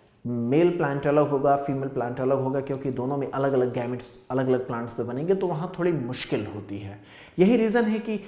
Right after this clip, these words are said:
लगभग, अ, higher plants में क्या होता है, monoecious, अ, अ, plants होते हैं, higher plants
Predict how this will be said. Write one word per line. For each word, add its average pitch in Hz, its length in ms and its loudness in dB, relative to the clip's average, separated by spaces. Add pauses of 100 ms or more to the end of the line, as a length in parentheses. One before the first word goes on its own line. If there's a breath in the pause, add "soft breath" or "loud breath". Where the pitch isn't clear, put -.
(220 loud breath)
लगभग, 165 380 6
अ, 151 260 6
higher 151 280 6
plants 175 380 0
में 175 100 0
क्या 175 120 2
होता 170 220 0
है, 190 380 -2
monoecious, 175 680 4
अ, - 120 -8
अ, - 40 -4 (1300)
plants 151 360 6
होते 156 180 4
हैं, 147 80 2
higher 135 160 4
plants 156 340 -2